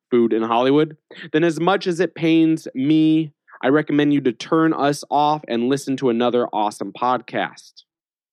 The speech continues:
All right, like I said, I'm Monis Rose,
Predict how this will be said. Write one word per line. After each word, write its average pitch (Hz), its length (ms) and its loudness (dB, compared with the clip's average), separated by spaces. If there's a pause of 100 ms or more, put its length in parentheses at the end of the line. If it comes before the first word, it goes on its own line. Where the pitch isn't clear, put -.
(840)
All 147 120 2
right, 147 200 0 (500)
like 127 160 -2
I 143 40 0
said, 185 420 0 (480)
I'm 123 140 0
Monis 127 400 0
Rose, 202 420 2